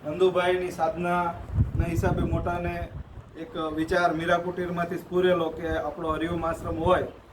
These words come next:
કે જ્યાં જેમ ભાઈ સાધના કરી શકે છે એમ પરમેનન્ટ બીજા પણ સાધકો વારંવાર આવી જઈ શકે, સાધના કરે. એ નિમિત્તથી આપણો કુંભકોણમ આશ્રમ બન્યો,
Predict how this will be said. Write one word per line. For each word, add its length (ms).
કે 80
જ્યાં 400
જેમ 200
ભાઈ 280
સાધના 380
કરી 240
શકે 240
છે 240
એમ 80
પરમેનન્ટ 520
બીજા 260
પણ 180
સાધકો 600
વારંવાર 460
આવી 260
જઈ 220
શકે, 300
સાધના 400
કરે. 380
એ 80
નિમિત્તથી 440
આપણો 240
કુંભકોણમ 580
આશ્રમ 320
બન્યો, 380